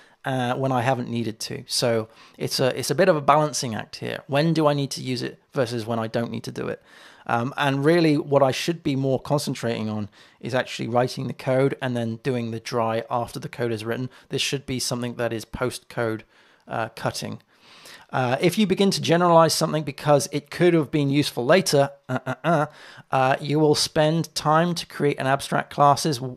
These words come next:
uh, and whatnot, which might be only used in one place forever. <laughs>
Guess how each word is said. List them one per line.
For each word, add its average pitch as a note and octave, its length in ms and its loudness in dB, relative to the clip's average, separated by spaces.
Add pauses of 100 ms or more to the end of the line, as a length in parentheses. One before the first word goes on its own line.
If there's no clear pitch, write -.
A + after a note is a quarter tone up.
uh, A#2+ 240 0
and B2 160 -4
whatnot, C3 540 -2 (440)
which D#3+ 240 -6
might E3 400 2
be D#3 400 -2
only G3 280 4
used C3+ 500 0
in B2 220 -4
one C3 200 0
place C#3 540 -2
forever. D#3+ 680 0 (220)
<laughs> - 180 -2